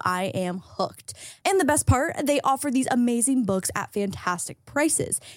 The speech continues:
and shipping is always on the house. Plus, their loyalty program is a cherry on top,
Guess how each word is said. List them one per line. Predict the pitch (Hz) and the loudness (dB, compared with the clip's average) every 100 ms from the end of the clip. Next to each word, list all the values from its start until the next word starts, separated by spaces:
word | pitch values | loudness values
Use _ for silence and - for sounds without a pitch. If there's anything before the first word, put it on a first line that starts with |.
| - | -2
and | 262 | 2
shipping | 302 330 320 302 | 2 2 2 2
is | 311 320 - | 2 2 2
always | 277 302 | 0 0
on | 311 | 0
the | 330 | 0
house. | 359 - - - - | -2 -4 -6 -10 -2
Plus, | 302 294 | 0 2
their | 302 294 | 2 0
loyalty | 320 320 330 | 0 0 0
program | 294 247 254 247 | 0 0 0 0
is | 220 208 | 0 0
a | 220 208 | -2 -2
cherry | - - 180 190 - | -4 -2 0 0 -2
on | 180 196 | -4 -4
top, | - 302 - - | -2 -2 -2 -6